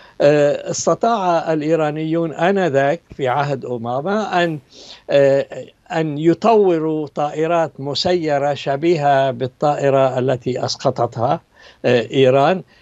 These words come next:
و-، و-، واستطاعت إيران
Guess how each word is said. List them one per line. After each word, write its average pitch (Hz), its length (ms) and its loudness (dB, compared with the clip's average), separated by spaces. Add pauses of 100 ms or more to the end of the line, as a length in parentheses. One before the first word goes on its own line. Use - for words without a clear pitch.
(180)
و-، 190 680 2
و-، 170 580 -2 (1200)
واستطاعت 175 840 2
إيران 165 580 0